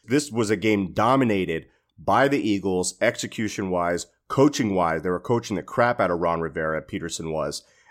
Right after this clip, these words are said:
and then they just let it all go, and we're left holding the bag going,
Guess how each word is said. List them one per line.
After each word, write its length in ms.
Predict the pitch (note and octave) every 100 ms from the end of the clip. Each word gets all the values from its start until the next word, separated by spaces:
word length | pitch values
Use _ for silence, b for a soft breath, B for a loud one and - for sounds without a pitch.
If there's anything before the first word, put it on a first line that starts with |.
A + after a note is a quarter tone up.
| b
and 100 | G#2
then 120 | G#2+
they 120 | G2+
just 200 | F#2+ G2+
let 340 | F#2 F2 G2 G#2
it 80 | F#2+
all 160 | F2
go, 520 | E2 G2+ G2 E2+ - -
and 400 | F#2 F2 E2 E2 b b -
we're 180 | G2+ G#2+
left 220 | G2 -
holding 180 | G#2+ F#2
the 60 |
bag 320 | F#2 G#2 G2+
going, 340 | F#2 F2+ E2